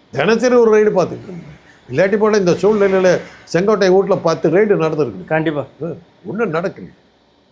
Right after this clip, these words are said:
Speaker 1: சைலண்டா இருக்குதுன்னா என்ன அர்த்தம்? ஆ, நீதிமன்றம் கவாய், ஜ-, உச்ச நீதிமன்ற நீதிபதி தான் வந்ததுக்கப்புறம் விட்டு வாங்கிட்டாருல. "யார் நீன்னு?" கேட்டார். "எதை வச்சுக்கிட்டு போற?" அப்படின்னு கேட்டார்.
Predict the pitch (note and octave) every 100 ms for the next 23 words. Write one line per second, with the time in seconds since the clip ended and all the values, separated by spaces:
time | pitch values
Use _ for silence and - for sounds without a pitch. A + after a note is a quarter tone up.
0 | _ _ - E3 E3 D#3+ C#3 F3 F3 D3+
1 | A2+ - - _ _ _ _ _ _ _
2 | - - D3 D3+ C#3+ C3+ C3+ B2 A#2+ A#2
3 | A#2+ _ _ _ _ F4 E3 G3+ G#3 F3
4 | A#2 A2 D3 A3 A3 F#3 E3+ D#3+ D3+ C#3
5 | D3 D3 C#3 C#3 C3+ - _ _ E3+ C#3
6 | C3+ C#3+ A3 G3 F3+ E3+ D#3+ D3 E3+ F#3+
7 | F#3 F#3 F3 F3+ F3 F3+ G3 A#3 G#3 F3+
8 | G3+ F3 F3 A3 G3 E3 C3 F2+ E2+ -
9 | A2 F#3+ C4 A#3+ G3+ F3+ A#2+ G#2+ - -
10 | _ _ _ _ _ _ _ _ _ _
11 | _ _ _ _ _ - E3+ B3 A3 G#3+
12 | F3 D3+ A#2+ G#2+ F#2+ - _ _ _